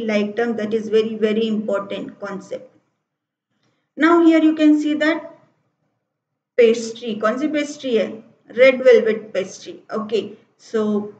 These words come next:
मुझे बहुत पसंद है। Three red velvet pastry और three pa-, pastries plus five pastries। So how many total number of pastries? Three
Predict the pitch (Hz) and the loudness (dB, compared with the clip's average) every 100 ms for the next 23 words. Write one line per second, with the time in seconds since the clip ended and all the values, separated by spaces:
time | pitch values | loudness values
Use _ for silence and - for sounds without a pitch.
0 | _ 220 214 226 220 220 214 202 202 190 | _ -10 -4 -2 -2 -6 -8 -12 -12 -12
1 | - - - _ _ _ _ _ - 320 | -12 -16 -18 _ _ _ _ _ 2 2
2 | 311 254 233 220 233 220 233 - - 220 | 4 4 4 4 2 2 0 -2 -2 -2
3 | 214 277 269 247 - - 302 302 262 233 | -4 -6 -2 -2 -4 0 0 4 4 4
4 | 233 226 214 - 262 277 - - 233 220 | 4 0 0 -4 -4 -4 -6 -4 -2 -2
5 | 220 - 262 277 - 226 220 220 220 - | -4 -2 0 0 0 0 0 -2 -14 -20
6 | - 247 240 - 262 233 233 277 311 269 | -8 -8 -6 -10 -8 -2 0 4 4 4
7 | 240 277 277 277 269 277 277 - 240 233 | 4 2 -2 0 0 0 -2 2 2 2
8 | - 220 208 - _ _ _ 277 285 285 | -2 -4 -4 -12 _ _ _ -6 -4 -6